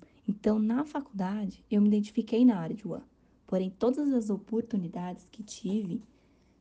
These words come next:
na faculdade, depois pra fazer especialização, eram na área clínica.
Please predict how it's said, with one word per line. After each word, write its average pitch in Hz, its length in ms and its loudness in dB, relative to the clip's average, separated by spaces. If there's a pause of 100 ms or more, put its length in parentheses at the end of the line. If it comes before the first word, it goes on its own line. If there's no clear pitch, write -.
(100)
na 196 120 0
faculdade, 175 800 -4
depois 175 420 -2
pra 175 120 -14
fazer - 220 -10
especialização, 202 1120 -8 (680)
eram 233 380 4
na 254 260 2
área 214 240 -2
clínica. 269 480 2